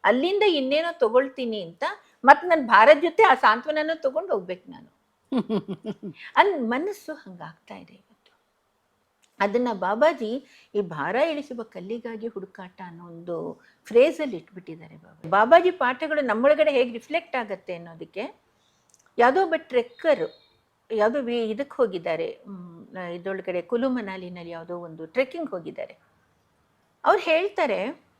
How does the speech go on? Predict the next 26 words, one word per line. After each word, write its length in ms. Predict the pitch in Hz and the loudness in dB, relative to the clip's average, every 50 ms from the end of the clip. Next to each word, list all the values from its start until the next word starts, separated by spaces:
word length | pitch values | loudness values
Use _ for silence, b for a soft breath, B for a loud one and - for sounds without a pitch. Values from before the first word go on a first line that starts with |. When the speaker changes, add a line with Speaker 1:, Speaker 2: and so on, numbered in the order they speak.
| _ _ _ _ _ _ _ - | _ _ _ _ _ _ _ -2
Speaker 1:
ಅದ್ 160 | - 269 269 | -2 2 4
ಯಾವ್ದೋ 240 | 262 247 285 339 453 | 4 4 6 4 4
ಒಂದ್ 200 | 494 453 359 - | 2 2 -2 -4
ಕಡೆ 140 | - 320 339 | -4 -6 -4
ಹದಿನೈದು 800 | - 262 233 233 277 320 359 381 392 381 339 359 349 339 311 | -2 -4 -2 -2 -2 -2 -2 -4 -4 -2 -2 -2 0 -2 -4
ಸಾವಿರದಿಂದ 480 | 302 - 302 294 294 285 285 269 320 359 | -2 -2 -2 0 0 -2 -4 -4 -4 -4
ಇಪ್ಪತ್ತು 460 | 381 - - _ 330 330 330 - - | -4 -4 0 _ 0 0 0 -4 -2
ಸಾವಿರ 240 | - 311 302 302 294 269 | 0 2 2 4 2 2
ಅಡಿ 140 | 269 294 349 | 0 0 -4
ಕೊರಕಲು 480 | - - 277 240 247 247 - 269 240 | 0 2 2 2 2 -2 -4 -4 -2
ಈ 100 | 220 190 | -4 -6
ಕಡೆ, 460 | 185 - - 151 147 151 190 269 - _ _ _ _ _ _ _ _ _ _ _ _ _ _ _ - | -6 -6 -10 -8 -6 -6 -8 -8 -10 _ _ _ _ _ _ _ _ _ _ _ _ _ _ _ 0
ಇಲ್ಲಿ, 360 | 302 370 370 370 427 415 392 | 2 2 4 4 2 0 0
ಆ, 540 | 330 - - 240 254 254 247 240 226 - _ _ _ _ _ _ - 233 247 | -4 -6 -4 -2 -2 0 0 -2 -2 -4 _ _ _ _ _ _ -10 -4 2
ಎಡಗಡೆ 400 | 247 247 247 269 277 320 311 330 | 4 4 4 4 0 0 -2 -4
ಬೆಟ್ಟ, 360 | 269 208 220 214 214 - _ 160 151 180 247 277 _ | 0 0 0 0 0 -6 _ -6 -6 -6 -8 -8 _
ನಡುವೆ 340 | 254 269 269 277 330 359 440 | -2 0 0 0 2 0 0
ನಡ್ಕೊಂಡು 460 | 415 311 226 220 226 - - 330 330 | 0 0 -4 -6 -6 -8 -8 -8 -6
ಹೋಗ್ತಾ 360 | - 269 240 - _ - 180 170 | -6 -8 -8 -8 _ -12 -12 -12
ಇದ್ದಾರೆ. 500 | 170 160 160 151 151 170 240 311 _ _ _ _ _ _ _ _ _ _ _ _ _ _ _ _ _ _ _ _ _ 208 | -12 -16 -16 -14 -12 -12 -12 -12 _ _ _ _ _ _ _ _ _ _ _ _ _ _ _ _ _ _ _ _ _ -8
ಯಾವ್ದೋ 640 | 208 240 247 247 302 392 494 466 508 523 523 453 | 0 2 4 4 4 4 4 4 2 2 2 2
ಒಂದು 360 | 349 285 294 339 392 427 415 392 | 2 0 0 0 0 0 0 0
ಇದ್ರೊಳಗಡೆ 680 | 302 269 254 277 311 370 392 381 277 349 285 330 370 381 | 0 -2 -6 -6 -6 -6 -6 -6 -6 -6 -8 -10 -12 -12
ಸ್ಲಿಪ್ 380 | - - - 320 320 - - | -16 -8 -6 -6 -6 -2 -4
ಆಗ್ಬಿಡ್ತು 320 | 277 214 185 180 175 - _ | -4 -4 -4 -12 -20 -18 _
ಇವ್ರ 120 | 160 165 | -16 -16